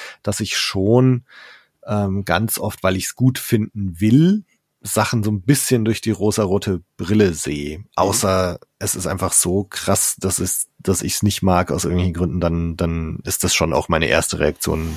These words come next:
Speaker 1: negativ. Aber ich hab so manchmal das Gefühl, also ich erinnere mich zum Beispiel, als wir Book of Boba Fett ges-, besprochen haben, dass ich, äh, glaub ich, bei der zweiten Folge oder so, das war dann wahrscheinlich diese Tusken Raider Folge,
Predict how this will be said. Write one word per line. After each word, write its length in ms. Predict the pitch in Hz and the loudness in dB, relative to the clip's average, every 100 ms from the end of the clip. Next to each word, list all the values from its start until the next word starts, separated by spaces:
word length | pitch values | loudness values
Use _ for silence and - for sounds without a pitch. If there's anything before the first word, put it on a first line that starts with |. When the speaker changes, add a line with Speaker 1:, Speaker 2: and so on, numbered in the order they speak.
| - | -4
Speaker 1:
negativ. 580 | 85 82 80 82 82 - | 0 0 0 0 -4 -2
Aber 240 | 80 87 - - - - - - _ _ | 0 0 -2 -12 -10 -10 -12 -16 _ _
ich 140 | - - | -4 -2
hab 120 | 98 | 0
so 280 | - 113 110 | 2 2 2
manchmal 380 | - 110 113 131 | -2 -4 0 0
das 100 | 110 | 0
Gefühl, 220 | - 135 | 0 2
also 160 | 135 113 | 4 4
ich 140 | - | 2
erinnere 200 | 127 147 | 4 4
mich 140 | 143 131 | 4 2
zum 100 | 127 | 0
Beispiel, 220 | 120 123 | 2 2
als 160 | 107 - | 0 2
wir 160 | 110 | 0
Book 220 | 98 113 | 0 -2
of 140 | 117 - | -4 -2
Boba 260 | 110 123 | 2 2
Fett 220 | 127 131 - | 2 -2 -4
ges-, 180 | 123 - | -6 -4
besprochen 560 | - 120 - - 98 117 | -2 -2 -2 -2 -2 0
haben, 140 | 110 | 0
dass 160 | 110 - | 0 0
ich, 260 | 107 - - - - - _ _ | -2 -4 -14 -20 -20 -20 _ _
äh, 220 | - 104 | -6 -4
glaub 280 | 95 95 95 | -2 0 2
ich, 440 | 98 90 - - - - | 2 0 -6 -12 -14 -8
bei 120 | 95 | -2
der 140 | 90 90 | -2 -2
zweiten 420 | - 95 104 107 | 0 0 0 -4
Folge 480 | - 87 117 160 175 | -4 0 2 4 2
oder 260 | 165 160 | 2 2
so, 280 | 151 156 170 | 2 0 0
das 220 | 160 117 | -2 -4
war 400 | 107 104 104 101 101 - - - - - - | 0 2 2 0 -4 -12 -20 -20 -18 -18 -8
dann 280 | 101 98 - | -6 -6 -8
wahrscheinlich 360 | - 98 110 | -6 -2 -2
diese 240 | - 101 95 | -2 -4 -2
Tusken 380 | 127 - - 104 | 0 0 0 2
Raider 360 | 90 92 92 | 2 2 0
Folge, 800 | 87 - 82 85 85 95 110 131 | -4 -4 -2 0 0 0 2 0